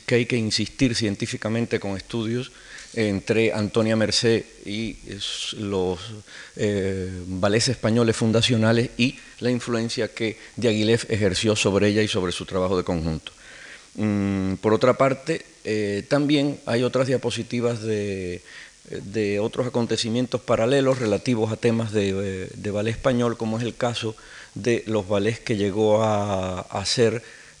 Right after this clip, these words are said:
eh, Jan Borglin y Rolf Desmarais con los ballets suecos, eh, a principios de los años veinte. Efect-, eh, no, sobre, claramente, claramente influenciados y tras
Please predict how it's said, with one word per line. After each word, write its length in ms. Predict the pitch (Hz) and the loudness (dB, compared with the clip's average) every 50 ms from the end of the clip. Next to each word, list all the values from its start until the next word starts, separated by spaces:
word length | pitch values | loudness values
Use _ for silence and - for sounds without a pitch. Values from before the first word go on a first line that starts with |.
| _ _ | _ _
eh, 380 | - 110 107 104 101 101 98 98 | -2 0 2 2 2 2 0 2
Jan 280 | 92 117 117 117 117 110 | 4 4 4 4 4 4
Borglin 600 | 110 110 113 110 - 110 107 107 110 110 107 - - - | 4 4 4 4 0 0 0 2 2 0 0 -2 -6 -4
y 560 | 92 101 104 104 104 101 101 98 98 95 92 | -2 -2 0 0 0 0 -2 -2 -2 -2 -4
Rolf 380 | 90 92 98 117 113 117 104 110 95 | -6 -4 0 2 2 2 2 0 0
Desmarais 460 | 113 110 113 117 113 117 113 110 - | 0 2 2 2 2 2 0 0 0
con 240 | - 117 104 104 101 | 0 0 2 2 0
los 120 | 104 95 | -2 0
ballets 260 | 92 101 95 92 98 | 0 0 0 0 -2
suecos, 500 | - - 87 80 76 - - 80 - - - - - - | -2 -2 -2 -4 -4 -4 -8 -8 -8 -10 -14 -12 -8 -6
eh, 340 | 98 92 87 85 85 82 - - | -4 -4 -2 -4 -4 -6 -6 -8
a 80 | 117 | -6
principios 480 | - 120 98 95 - 117 - - 113 101 | -6 -4 -4 -2 -4 -4 -2 -2 -2 -2
de 40 | 104 | 0
los 160 | 98 - - | -2 0 -2
años 240 | 104 95 98 92 85 | -2 -2 -2 -2 -4
veinte. 360 | 85 82 80 80 - 90 - - - - - - - - | -4 -6 -6 -8 -10 -14 -14 -14 -20 -20 -20 -20 -20 -8
Efect-, 300 | - 107 - - 90 - - | -6 -2 -2 -2 -4 -4 -6
eh, 180 | - 101 - - - | -6 -6 -6 -6 -4
no, 200 | 95 95 101 98 - - - | -2 0 0 -2 -4 -16 -10
sobre, 320 | - - - 90 82 - - - - - - - _ _ _ _ - - - | -6 -2 -2 0 -2 -2 -6 -10 -20 -20 -20 -20 _ _ _ _ -20 -6 2
claramente, 800 | - 117 120 131 143 131 127 123 123 117 107 - - 165 180 - - | 6 8 10 10 10 10 10 10 10 8 6 4 0 -4 -4 -4 -2
claramente 680 | - 120 117 123 131 127 123 113 113 113 - - 156 151 - - - - - - | 2 4 4 6 4 4 2 -2 -4 -6 -4 -6 -6 -6 -8 -18 -20 -20 -4 0
influenciados 1000 | 143 156 170 - - 139 131 139 147 - 143 113 107 110 107 110 156 175 - - - - - - - - - - - - _ - | 0 0 0 0 0 2 2 2 2 2 4 4 6 6 6 4 2 -2 -4 -12 -16 -20 -20 -20 -20 -20 -20 -20 -20 -20 _ -4
y 220 | 120 127 180 175 | -2 0 0 -2
tras 400 | - - - 117 127 151 - - | -2 0 2 2 2 2 0 -6